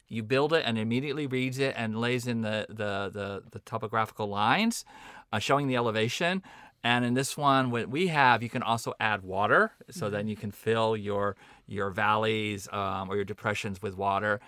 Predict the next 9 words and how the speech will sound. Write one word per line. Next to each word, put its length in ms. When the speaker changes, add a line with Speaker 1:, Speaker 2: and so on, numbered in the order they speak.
Speaker 1:
And 140
you 40
can 160
look 160
at 220
landscape 680
and 400
profiles 640
of, 420